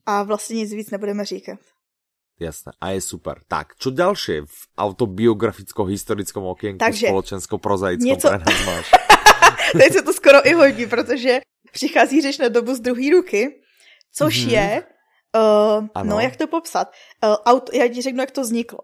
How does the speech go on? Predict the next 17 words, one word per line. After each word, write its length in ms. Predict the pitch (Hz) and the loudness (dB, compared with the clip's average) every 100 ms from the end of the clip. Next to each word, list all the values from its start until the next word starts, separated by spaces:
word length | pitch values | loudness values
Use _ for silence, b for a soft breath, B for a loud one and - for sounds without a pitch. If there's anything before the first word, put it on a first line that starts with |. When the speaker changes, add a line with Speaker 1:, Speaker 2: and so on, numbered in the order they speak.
| _ | _
Speaker 1:
Ta 120 | 240 | 0
autorka, 560 | 254 214 214 208 180 185 | 0 2 0 -2 0 0
Speaker 2:
Mhm. 260 | 90 95 120 _ _ | -2 -10 -14 _ _
Speaker 1:
Světlana 640 | - - 226 233 254 294 320 | -16 -2 4 4 6 4 4
Speaker 2:
Ano. 100 | 233 | 4
Speaker 1:
Alexievičová, 1400 | 240 240 - - 247 226 220 226 - 226 214 202 196 254 381 _ _ _ _ _ 127 | 4 4 -2 -2 2 2 0 -8 0 0 4 4 4 2 -6 _ _ _ _ _ 0
která 220 | 127 240 | 4 6
Speaker 2:
Mhm. 80 | 277 | 6
Speaker 1:
je 60 | 285 | 4
mimochodem 540 | 262 277 - 277 277 | 0 -2 -2 -2 0
laureátkou 840 | 262 240 262 254 262 - 277 269 - | 0 2 4 4 2 -2 -2 -4 -6
Nobelovy 540 | 226 220 226 233 240 | -6 -2 0 0 0
ceny 460 | 320 - 214 202 226 - _ _ _ _ | -6 -6 -6 -6 -10 -12 _ _ _ _
za 180 | 220 226 | -8 -2
rok 100 | 233 | 0
Speaker 2:
Ano. 120 | |
Speaker 1:
dva 20 | 240 | 0